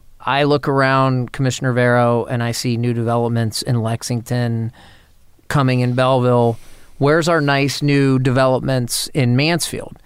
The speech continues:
And I have walked into another meeting that same day saying,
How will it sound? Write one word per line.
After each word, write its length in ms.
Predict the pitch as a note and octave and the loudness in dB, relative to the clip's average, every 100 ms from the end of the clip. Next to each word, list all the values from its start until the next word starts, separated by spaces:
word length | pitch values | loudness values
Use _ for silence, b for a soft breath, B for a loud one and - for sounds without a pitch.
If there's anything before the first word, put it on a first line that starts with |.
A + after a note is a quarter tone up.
| b b b b | b b b b
And 200 | - C3 | -6 0
I 180 | C3 C3 | 2 2
have 260 | C3 B2 A#2 | 2 0 0
walked 420 | B2 D#3 D3+ E3+ | 2 2 2 0
into 260 | D#3 D3 | 2 2
another 340 | C#3 C#3+ C#3+ D3+ | 4 2 2 2
meeting 640 | D3+ D3+ C#3 C3 C3 C3 - | 2 2 2 2 2 -2 -2
that 260 | C#3 C#3+ C#3 | 0 0 0
same 320 | - C#3+ C3+ | -2 -2 0
day 560 | C#3+ D3 C3+ B2+ B2 - - - | 2 4 2 0 -4 -10 -20 -14
saying, 600 | - D3+ C#3 C3 B2+ | -4 0 2 2 0